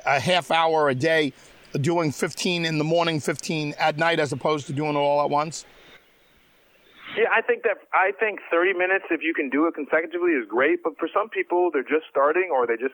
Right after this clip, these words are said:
Speaker 2: may say, "I don't have that much time," 'cause they're doing it in between things. I think there's no problem breaking it up, uh,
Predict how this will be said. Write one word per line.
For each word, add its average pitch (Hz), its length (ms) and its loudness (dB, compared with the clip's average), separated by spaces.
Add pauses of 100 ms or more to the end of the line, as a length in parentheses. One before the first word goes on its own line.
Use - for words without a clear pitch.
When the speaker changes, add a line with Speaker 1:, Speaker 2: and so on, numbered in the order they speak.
Speaker 2:
may 113 220 0
say, 131 100 0
"I 120 60 4
don't 131 160 0
have 139 140 0
that 135 120 -2
much 139 220 -4
time," 165 340 0 (460)
'cause 135 100 0
they're 120 140 0
doing 143 260 0
it 147 100 0
in 143 80 0
between 156 380 -2
things. 160 300 0 (100)
I 151 80 2
think 160 240 -2
there's 143 240 0
no 147 220 2
problem 139 480 -2
breaking 143 340 -2
it 139 100 2
up, 131 220 2 (400)
uh, 123 280 4